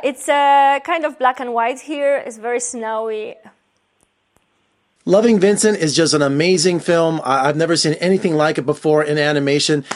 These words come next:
Speaker 2: Congratulations on all your success for the film.
Speaker 1: Thank you so much. Thank you very much. That's very sweet.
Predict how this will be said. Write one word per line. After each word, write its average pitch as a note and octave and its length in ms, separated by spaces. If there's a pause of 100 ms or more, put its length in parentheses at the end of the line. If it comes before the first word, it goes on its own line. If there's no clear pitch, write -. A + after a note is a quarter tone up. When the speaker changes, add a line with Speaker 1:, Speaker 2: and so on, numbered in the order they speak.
Speaker 2:
Congratulations F#3+ 840
on C#3 120
all E3 240
your E3 140
success C#3+ 480
for C#3+ 100
the A#2+ 100
film. F#2+ 380 (960)
Speaker 1:
Thank C4+ 260
you E4 120
so C4 320
much. A#3 340
Thank A#3+ 380
you A#3 80
very A3 360
much. G#3 300
That's G#3+ 160
very G3 220
sweet. - 340